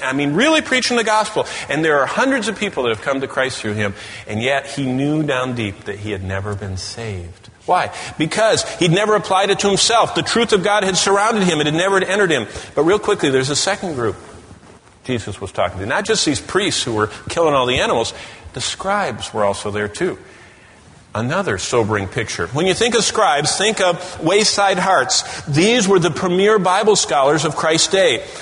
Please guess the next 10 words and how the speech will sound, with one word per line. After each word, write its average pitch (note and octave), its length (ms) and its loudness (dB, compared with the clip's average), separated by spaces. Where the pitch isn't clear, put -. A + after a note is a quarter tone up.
As D#3+ 160 2
a G#3 60 4
scribe, G3+ 560 2
they F#3 120 2
were F#3 100 4
in F#3+ 80 0
the G3 80 4
Word F#3+ 240 4
every G3 240 4
day. G3 420 0